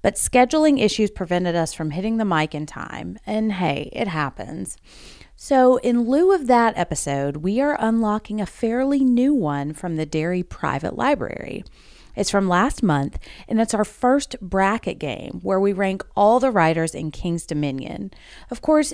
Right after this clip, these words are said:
if you enjoy an episode like this, you can get even more of 'em by joining our Patreon at w w w dot patreon dot com slash the barons.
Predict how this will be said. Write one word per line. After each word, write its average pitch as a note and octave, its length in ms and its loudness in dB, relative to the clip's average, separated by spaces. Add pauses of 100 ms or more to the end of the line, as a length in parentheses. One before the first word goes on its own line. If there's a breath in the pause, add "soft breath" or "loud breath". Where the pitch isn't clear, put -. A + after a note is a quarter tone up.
if A#3+ 120 -4
you C4 140 2
enjoy C4+ 460 4
an C4 100 4
episode A#3+ 340 2
like E3+ 220 2
this, C#3 320 0
you F#3 60 -8
can G3+ 160 -2
get F#3 300 -2
even C#4+ 380 -2
more D4 300 4
of C#3+ 160 4
'em C#3+ 160 -2
by D3+ 160 -2
joining G3 460 -2
our F#3 120 -2
Patreon C#3 800 -4 (380 loud breath)
at - 320 -2
w G#3+ 340 2
w G3+ 320 0
w F#3 380 0
dot D3 240 -4
patreon A3 560 -4
dot A3 220 -4
com E3 400 -4
slash C#3 500 -8
the C#3 140 -8
barons. - 680 -8